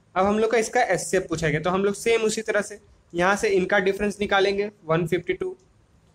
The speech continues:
यहाँ से इनका difference निकालेंगे, ट्वेंटी सिक्स।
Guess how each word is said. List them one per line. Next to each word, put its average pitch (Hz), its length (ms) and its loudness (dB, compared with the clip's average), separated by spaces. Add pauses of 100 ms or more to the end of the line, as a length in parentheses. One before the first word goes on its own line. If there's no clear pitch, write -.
(140)
यहाँ 180 240 2
से 220 160 0
इनका 185 320 2
difference 190 420 -2
निकालेंगे, 190 520 2
ट्वेंटी 156 400 -4
सिक्स। - 340 -14